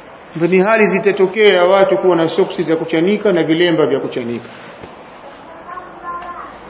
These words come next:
Wa amma kaifiyatu mashi dhalik, namna ya kupaka hiyo hofu na namna ya kupaka juu ya kilemba,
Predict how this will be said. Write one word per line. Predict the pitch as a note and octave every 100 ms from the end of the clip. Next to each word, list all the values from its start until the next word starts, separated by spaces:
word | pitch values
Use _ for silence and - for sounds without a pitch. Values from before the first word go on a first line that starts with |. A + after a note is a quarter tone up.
| - - - - - -
Wa | D#3+ G3
amma | B3 C4 B3+
kaifiyatu | B3+ A#3 C4 C4 A#3+ A#3+ A#3+ B3 A#3 - - - - - - - - - - -
mashi | D#3 G#3+ B3 A#3+ A#3
dhalik, | G#3 A#3 B3+ B3 B3+ B3 - - - -
namna | E3 F#3+ B3 A#3
ya | A3
kupaka | G#3 G#3 A3+ A3 G#3+
hiyo | G3+ G3
hofu | G3 A3 A3 A3 G#3
na | G3+ F#3+
namna | G3+ G3+ G3
ya | F3+
kupaka | F3+ F3+ G3 G3 F#3
juu | F#3 F#3
ya | E3+
kilemba, | F3+ F3+ G3+ G#3 F#3+ F#3